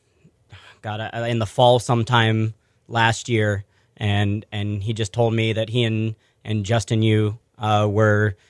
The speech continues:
starting to walk through spaces, uh, together,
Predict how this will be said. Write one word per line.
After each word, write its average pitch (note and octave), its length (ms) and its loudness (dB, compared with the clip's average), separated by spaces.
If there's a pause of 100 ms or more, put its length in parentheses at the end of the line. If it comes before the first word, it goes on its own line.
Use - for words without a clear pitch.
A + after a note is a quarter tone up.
starting A#2+ 400 2
to A2 80 2
walk A2 280 2
through G#2+ 140 -6
spaces, G#2+ 800 -2 (400)
uh, G2+ 480 2
together, G#2 600 -2